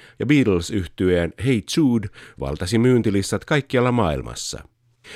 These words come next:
Joku saattaa muistaa koulun historian tunneilta myös Euroopan hullun vuoden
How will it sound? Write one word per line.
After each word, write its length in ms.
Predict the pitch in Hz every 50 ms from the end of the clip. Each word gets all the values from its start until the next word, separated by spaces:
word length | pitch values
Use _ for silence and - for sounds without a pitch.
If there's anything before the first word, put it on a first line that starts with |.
| - - - - -
Joku 220 | 104 101 95 98
saattaa 380 | - 101 87 85 - - 92 87
muistaa 300 | 95 90 - - 98 90
koulun 440 | - - 113 110 104 107 104 101
historian 520 | 113 120 117 - - 113 98 101 92 95 95
tunneilta 420 | - 104 98 95 95 90 90 95
myös 380 | 95 98 95 92 - - - _ _
Euroopan 640 | 123 151 160 135 110 107 104 95 - 104 98 107 117
hullun 520 | 151 160 151 131 107 95 85 78 73 65
vuoden 460 | 65 62 57 55 60 62 64 62 64